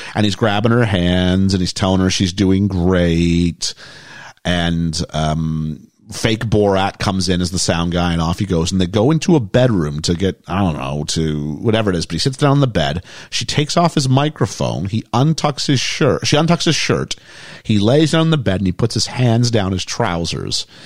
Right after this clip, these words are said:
Now, he would, his people would later claim he was going to tuck his shirt back in. I don't think for a moment that's what he's doing.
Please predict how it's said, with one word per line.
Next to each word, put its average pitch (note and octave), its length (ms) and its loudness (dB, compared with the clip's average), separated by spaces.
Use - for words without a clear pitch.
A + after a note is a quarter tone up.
Now, G#2+ 200 2
he D#3 240 2
would, D3 160 4
his B2+ 160 4
people G#3 300 0
would A#2+ 100 2
later A2+ 240 2
claim F2 420 0
he G2 220 2
was F2+ 160 2
going G#2+ 240 2
to F2+ 80 -2
tuck - 320 -6
his B2 160 0
shirt - 340 0
back F#2 300 -2
in. D#2 320 -4
I G2+ 80 -4
don't A#2+ 140 2
think A#2+ 120 0
for G#2 140 0
a F#2 40 2
moment A2 500 4
that's F2+ 160 -4
what E2+ 120 -4
he's D#2+ 140 -6
doing. D2 260 -8